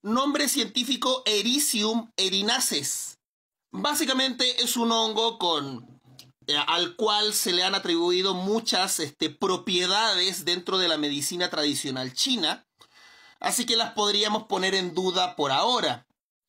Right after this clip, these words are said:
Dato curioso, muchas personas usan este hongo para combinarlo con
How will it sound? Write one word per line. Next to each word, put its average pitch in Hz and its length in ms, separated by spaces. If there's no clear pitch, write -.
Dato 196 320
curioso, 226 520
muchas 220 440
personas 214 640
usan 190 300
este 190 240
hongo 208 440
para 156 240
combinarlo 180 680
con 185 380